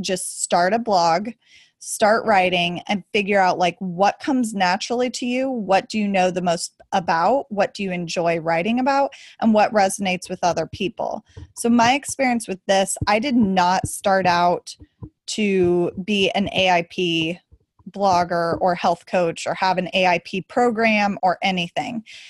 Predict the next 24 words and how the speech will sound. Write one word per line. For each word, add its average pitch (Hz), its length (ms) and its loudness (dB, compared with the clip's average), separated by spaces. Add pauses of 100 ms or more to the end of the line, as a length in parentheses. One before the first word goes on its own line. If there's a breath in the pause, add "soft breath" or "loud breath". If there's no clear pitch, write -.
(240 loud breath)
And 196 580 2 (600)
what 196 420 2 (200)
I 196 100 2
actually 190 440 0
started 180 340 2
out 175 180 4
about 175 300 0
was, 170 400 0
um, 170 380 -4 (640)
started 202 360 0
writing 202 300 2
about 170 280 0
was 170 280 -2 (100)
butter 185 260 2
coffee, - 560 -8
because 180 580 -4
at 226 220 -2
the 240 80 -16
time 185 640 -2 (400 soft breath)
that 185 260 0
was, 180 220 -2
like, 160 280 -4
a 185 100 -2
huge 196 1000 -2